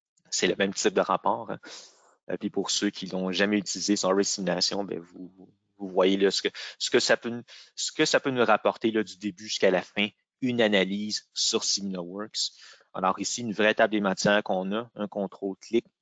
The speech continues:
Je me retrouve directement dans la section des conditions, ok, des conditions limites, les, les fixations, les contacts, euh, et tout ça. Voilà, donc des résultats,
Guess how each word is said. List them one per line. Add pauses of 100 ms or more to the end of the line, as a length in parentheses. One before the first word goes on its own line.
(100)
Je
me
retrouve
directement
dans
la
section
des
conditions, (520)
ok,
des
conditions
limites,
les,
les
fixations,
les
contacts,
euh,
et
tout
ça. (2750)
Voilà,
donc
des
résultats,